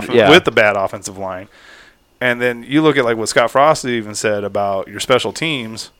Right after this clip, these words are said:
Speaker 1: that not only did we fuck that punt up, and our punt coverage and kick coverage suck, but, like,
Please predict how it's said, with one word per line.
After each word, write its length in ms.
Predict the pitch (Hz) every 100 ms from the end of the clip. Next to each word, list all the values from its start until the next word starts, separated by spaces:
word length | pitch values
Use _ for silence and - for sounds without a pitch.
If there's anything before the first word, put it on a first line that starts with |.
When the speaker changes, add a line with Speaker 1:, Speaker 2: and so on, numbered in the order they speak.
| _
Speaker 1:
that 360 | 117 107 101 - _ _ _ 135
not 360 | 131 139 139
only 500 | 147 160 147 135 123 _ - - -
did 100 | 135
we 60 | 120
fuck 220 | - 135
that 120 | 107 -
punt 240 | 156 135
up, 280 | 107 107 _ _ _ _ _ _ _ -
and 100 | 110
our 80 | 104
punt 240 | 151 147
coverage 380 | 143 131 131 123
and 100 | 107
kick 200 | 160 160
coverage 340 | 123 101 101 -
suck, 480 | - 104 101 - _ _ _ _ _ _ _ _
but, 420 | 127 113 110 101 _ _ _ _ _ _ _ -
like, 300 | 120 113